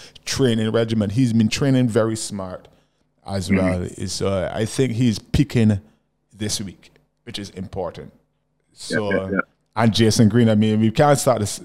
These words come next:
Speaker 1: you can't get on everybody. Everybody in this race has a chance. But I think it's
Speaker 2: It's true.
Speaker 1: definitely Tom P,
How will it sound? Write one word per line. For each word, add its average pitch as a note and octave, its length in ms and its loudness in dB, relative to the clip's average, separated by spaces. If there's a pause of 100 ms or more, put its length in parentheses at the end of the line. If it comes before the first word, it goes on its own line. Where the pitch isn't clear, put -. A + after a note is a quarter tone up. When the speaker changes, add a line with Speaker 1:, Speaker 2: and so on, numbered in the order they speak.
Speaker 1:
you A#2+ 120 -6
can't D#3+ 420 -2
get A2 140 -2
on A#2+ 140 0
everybody. G#2+ 440 -4
Everybody B2 300 0
in A2 80 0
this A2 140 -4
race A2+ 220 -2
has A2 160 -2
a F#2+ 60 -10
chance. - 500 -10 (400)
But G2+ 120 -8
I G#2+ 40 -4
think B2+ 220 -4
it's G#2 100 -2
Speaker 2:
It's B2 100 -2
true. G#2+ 100 2
Speaker 1:
definitely B2+ 360 -2 (280)
Tom D#3 300 0
P, F3+ 340 -4